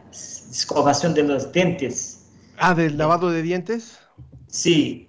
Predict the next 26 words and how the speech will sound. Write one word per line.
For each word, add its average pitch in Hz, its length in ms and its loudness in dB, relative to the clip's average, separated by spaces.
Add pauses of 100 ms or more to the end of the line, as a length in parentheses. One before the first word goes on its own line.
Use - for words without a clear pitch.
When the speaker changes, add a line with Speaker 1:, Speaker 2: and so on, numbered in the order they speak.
Speaker 1:
eh, 147 640 2
Speaker 2:
Ujú. 151 80 -4
Speaker 1:
no 185 60 0
existía, 190 600 0
eh, - 1200 -8
en, 127 440 -4
en 139 80 0
la, 131 440 4
el 135 80 2
inicio 156 400 4
de, 139 220 4
de 139 140 4
los 135 140 4
siglos 139 440 0 (1040)
veinte. 156 220 2
Speaker 2:
El 135 80 0
inicio 120 220 -4
del 123 100 -4
siglo. 131 540 -6
Ajá. 147 120 -2
Speaker 1:
Eh, 127 1080 0
y 147 200 4
una 175 340 4
campaña 190 560 2
muy 175 200 0
fuerte 190 1120 0